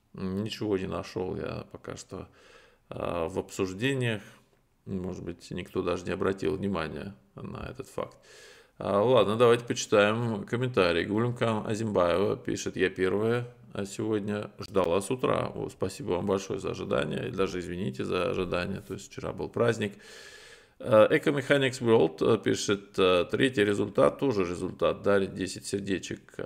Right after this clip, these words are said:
Алекс, большое спасибо за труд». Благодарю вас. Так, Светлана С Ф девять, э, пишет: «Я чувствую себя очень плохо, с трудом, с трудом хожу. Я Скорпион, привет вам с Акермана, всем добра и мира»,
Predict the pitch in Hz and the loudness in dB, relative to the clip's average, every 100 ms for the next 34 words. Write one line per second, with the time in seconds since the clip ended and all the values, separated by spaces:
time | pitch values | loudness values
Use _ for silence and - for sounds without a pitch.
0 | - 104 117 - 101 87 - 107 - 92 | -4 -2 -2 0 0 0 0 0 0 -2
1 | 98 98 87 98 98 80 - 85 - - | -2 -4 0 0 0 -6 -6 -14 -10 -2
2 | 101 87 85 82 98 135 - - - - | -2 0 -2 0 0 0 0 -12 -20 -20
3 | - _ - _ _ _ 135 110 98 82 | -20 _ -20 _ _ _ 6 8 6 2
4 | - 110 - 139 147 135 123 - 113 - | -4 -4 6 6 8 6 2 2 -4 0
5 | 117 107 - 139 123 85 - - 80 80 | 2 2 0 2 4 2 -4 -4 -2 -2
6 | - 92 - 98 - 87 95 98 175 - | -2 -2 -4 -6 -6 0 2 2 -2 -4
7 | 131 127 120 120 113 110 101 127 104 - | -4 0 4 4 2 -6 0 2 2 -2
8 | 95 - 101 120 123 127 - - - 123 | -12 -4 -2 0 0 -4 -10 -14 2 2
9 | 147 165 131 - 127 101 80 - _ - | 4 0 2 4 4 4 -6 -8 _ -20
10 | - - _ 110 107 131 127 117 110 131 | -20 -20 _ -2 4 4 4 -4 -2 0
11 | 127 104 76 104 101 107 101 98 98 98 | 2 0 -4 -4 0 0 0 -2 -2 -4
12 | - 101 98 101 101 85 71 - - 104 | -8 -4 -2 -2 -2 -4 -6 -12 -8 -8
13 | 92 90 98 107 95 85 117 123 120 - | -4 -2 2 4 2 -2 0 0 0 -4